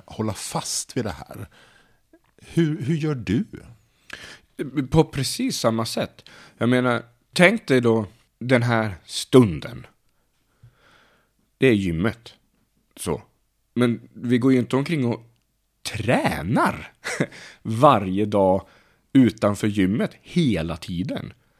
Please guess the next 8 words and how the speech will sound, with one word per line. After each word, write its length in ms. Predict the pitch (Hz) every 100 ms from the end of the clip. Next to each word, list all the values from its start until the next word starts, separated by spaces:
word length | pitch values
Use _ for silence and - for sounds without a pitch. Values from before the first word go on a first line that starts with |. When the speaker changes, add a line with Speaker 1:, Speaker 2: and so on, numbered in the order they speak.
| _ _ _ _ _ _ -
Speaker 2:
Men 200 | 127 135
just 160 | 160
den 100 | 160
här 140 | 147 180
biten 360 | 139 165 -
tillsammans, 880 | 120 117 - 233 226 85 73 95 - _
det 140 | - 196
rustar 640 | 98 - - - 78 -